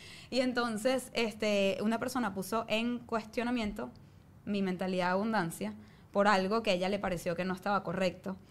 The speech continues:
y me hizo dudar a mí. Y en ese momento dije, "No, voy a buscar la evidencia de que soy abundante". Y me puse a pensar en mi equipo, en la gente que trabaja a mi alrededor, en mi, en mi casa, en mi esposo, en mi hijo, en todas las cosas como se me van dando. Y digo,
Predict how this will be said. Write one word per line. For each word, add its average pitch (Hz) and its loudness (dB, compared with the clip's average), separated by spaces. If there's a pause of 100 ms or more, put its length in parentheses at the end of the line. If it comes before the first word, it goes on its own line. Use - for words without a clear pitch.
(500)
y 247 6
me 214 4
hizo 202 0
dudar 175 2
a 185 0
mí. 196 -2 (140)
Y 208 0
en 208 2
ese 220 -4
momento 226 -2
dije, 180 0
"No, 226 0 (380)
voy 214 -2
a 262 0
buscar 190 0
la 226 0
evidencia 180 0
de 196 -2
que 196 -4
soy 196 -2
abundante". 185 0 (400)
Y 214 0
me 208 4
puse 214 -4
a 277 -2
pensar 196 0
en 202 0
mi 180 0
equipo, 170 -6 (260)
en 202 -2
la 214 0
gente 214 0
que 240 -2
trabaja 202 0
a 214 2
mi 220 0
alrededor, 180 0 (100)
en 220 -2
mi, 226 -4
en 214 -2
mi 202 0
casa, 202 -4
en 208 0
mi 202 2
esposo, 196 -2 (100)
en 208 -2
mi 202 0
hijo, 220 -2
en 214 0
todas 226 0
las 262 0
cosas 220 -2
como 269 2
se 208 0
me 196 2
van 202 6
dando. 208 2
Y 190 0
digo, 185 0